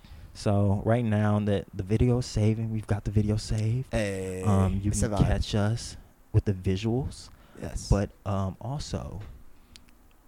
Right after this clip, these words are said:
Speaker 1: we just need to get it back on so they can hear us. Um, but Broham was preaching.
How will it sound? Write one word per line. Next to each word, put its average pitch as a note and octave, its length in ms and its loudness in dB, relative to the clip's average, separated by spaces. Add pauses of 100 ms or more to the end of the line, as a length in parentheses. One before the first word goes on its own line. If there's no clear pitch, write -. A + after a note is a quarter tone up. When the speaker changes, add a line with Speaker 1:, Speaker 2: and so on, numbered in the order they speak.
(240)
Speaker 1:
we G#2+ 140 -2
just G2+ 180 -6
need G2+ 180 -4
to F#2 260 -2 (440)
get G2+ 120 -4
it F2+ 80 -2
back F#2+ 240 -4
on A2+ 180 -2
so G2 100 -4
they F#2 100 -4
can E2+ 140 -8
hear A#2+ 420 -6
us. - 200 -20 (560)
Um, G2 520 -2 (1040)
but G#2+ 120 -4
Broham G#3 300 0
was G3 120 -10
preaching. - 420 -8